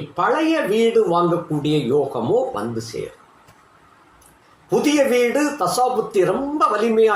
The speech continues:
இருக்கின்றவர்களுக்கு புதிய வீடு கட்டக்கூடிய பாக்கியம், அது வாஸ்து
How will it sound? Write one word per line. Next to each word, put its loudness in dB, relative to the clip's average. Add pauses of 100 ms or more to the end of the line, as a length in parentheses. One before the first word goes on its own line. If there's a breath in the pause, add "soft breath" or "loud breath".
இருக்கின்றவர்களுக்கு 0 (140)
புதிய 0
வீடு 2 (120)
கட்டக்கூடிய -2 (100)
பாக்கியம், 0 (360 loud breath)
அது -2 (120)
வாஸ்து 0